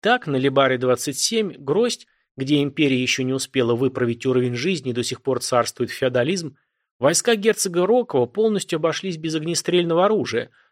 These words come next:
применяя только холодное оружие и доспехи, соответствующие планетарному уровню, как того и требовал имперский закон о заповедных территориях.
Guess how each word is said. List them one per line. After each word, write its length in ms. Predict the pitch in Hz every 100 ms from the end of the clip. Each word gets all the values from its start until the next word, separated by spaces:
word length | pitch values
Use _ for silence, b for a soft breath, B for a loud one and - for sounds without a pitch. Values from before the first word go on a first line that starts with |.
| b
применяя 420 | 139 147 151 143
только 240 | 135 123
холодное 540 | 131 135 135 196 190 190
оружие 340 | 190 190 170
и 20 |
доспехи, 600 | 160 165 - - 233 -
соответствующие 760 | 117 131 120 156 208 196 175 175
планетарному 720 | 151 139 139 160 156 156 160 -
уровню, 440 | 196 135 104 113 _ _ _ _
как 180 | - 240
того 220 | 208 185
и 60 | 151
требовал 360 | 165 226 185 151
имперский 420 | 131 170 151 -
закон 400 | 113 120 - 180
о 60 | 143
заповедных 560 | 123 123 120 120 117
территориях. 600 | - 131 143 - 123 -